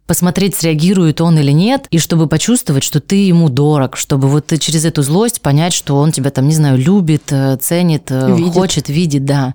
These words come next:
Speaker 1: И вот до первого психолога я такие штуки в своем поведении, в своих поступках видеть не могла.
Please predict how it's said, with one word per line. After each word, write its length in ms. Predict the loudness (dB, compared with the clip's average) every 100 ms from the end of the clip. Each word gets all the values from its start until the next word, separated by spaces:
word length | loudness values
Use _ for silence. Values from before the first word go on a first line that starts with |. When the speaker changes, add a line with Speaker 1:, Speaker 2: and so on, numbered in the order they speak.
| _
Speaker 1:
И 80 | -2
вот 260 | 0 0 -4 _
до 460 | -4 0 2 2 -2 -4
первого 300 | -2 0 0
психолога 600 | -2 -2 0 0 0 -2
я 180 | 0 0
такие 240 | 0 0 0
штуки 360 | 0 -2 -2
в 60 | -4
своем 280 | 0 0 0
поведении, 640 | 0 0 0 2 2 0
в 60 | -2
своих 220 | -4 -2
поступках 600 | -4 -4 -4 -4 -8 -6
видеть 320 | -2 0 0
не 100 | 0
могла. 400 | 0 0 0 -2